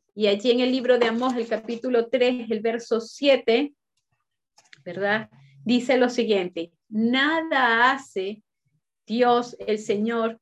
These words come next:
sin revelar su secreto a sus siervos, los profetas". En ese momento el Señor había decidido hacer algo.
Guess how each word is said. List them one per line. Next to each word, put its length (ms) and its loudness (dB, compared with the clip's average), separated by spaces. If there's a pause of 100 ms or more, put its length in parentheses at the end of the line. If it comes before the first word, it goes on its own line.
sin 300 -4
revelar 640 2
su 140 -8
secreto 680 -2
a 120 -4
sus 240 -12
siervos, 560 2
los 260 -4
profetas". 640 -8 (880)
En 80 -2
ese 240 0
momento 420 0
el 80 2
Señor 440 -2
había 260 0
decidido 920 0 (400)
hacer 540 -4 (100)
algo. 380 -4